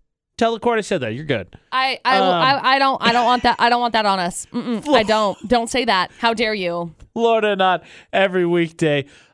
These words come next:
Speaker 1: at six fifty on V F X. And as a part of the podcast, you can go listen to all dumb stories, see if you can guess, practice up, utahs V F X dot com.
Speaker 2: Get real good.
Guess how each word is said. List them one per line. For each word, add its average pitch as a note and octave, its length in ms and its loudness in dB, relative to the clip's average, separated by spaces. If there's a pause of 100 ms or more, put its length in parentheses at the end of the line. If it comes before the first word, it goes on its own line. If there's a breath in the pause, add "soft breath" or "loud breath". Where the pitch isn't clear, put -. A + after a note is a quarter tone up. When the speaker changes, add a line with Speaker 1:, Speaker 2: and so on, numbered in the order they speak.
Speaker 1:
at C#3 160 -2
six - 300 -6
fifty D3+ 280 -4
on C#3 120 -2
V C#3 140 -4
F C3 180 -6
X. D3 240 -6
And G#3 380 -2 (220)
as D3+ 100 -10
a B2+ 40 -18
part E3+ 260 -4
of - 20 -20
the F3 80 -6
podcast, F3 300 -6
you D3+ 60 -10
can D#3 80 -6
go D3+ 100 0
listen D#3 220 -4
to D#3+ 60 -2
all D3+ 120 0
dumb D#3 220 0
stories, D3+ 340 0
see D#3 120 0
if D3+ 60 -4
you D3+ 60 -2
can C#3+ 60 -6
guess, C#3+ 260 0
practice C#3+ 420 -4
up, C#3 220 -4 (280 soft breath)
utahs C3+ 380 -6
V A#2 180 -8
F G#2+ 160 -10
X G#2+ 200 -8
dot G#2+ 240 -4
com. D#3 240 0
Speaker 2:
Get E3+ 140 -4
real C4+ 340 -4
good. D#3+ 340 -2